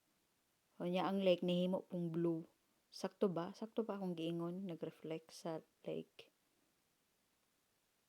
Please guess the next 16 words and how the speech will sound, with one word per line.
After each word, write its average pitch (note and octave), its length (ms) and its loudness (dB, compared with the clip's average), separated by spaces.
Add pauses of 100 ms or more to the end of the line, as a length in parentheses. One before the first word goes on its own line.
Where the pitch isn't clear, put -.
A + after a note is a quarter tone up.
(1400)
O F#3+ 80 0
niya, F#3 160 4
tin-aw F#3+ 320 4
jud F#3+ 160 4
kaayo F3 560 4
ang F3 240 -2
lake. - 560 -2 (480)
Lami G3+ 240 4
unta G3 240 2
iligo, F#3 720 2
pero D#3+ 560 4 (720)
unsa F3 240 -4
na? E3 160 -4 (1200)
Murag F3+ 320 6
mahilantan G3 880 4
ka. E3+ 320 -6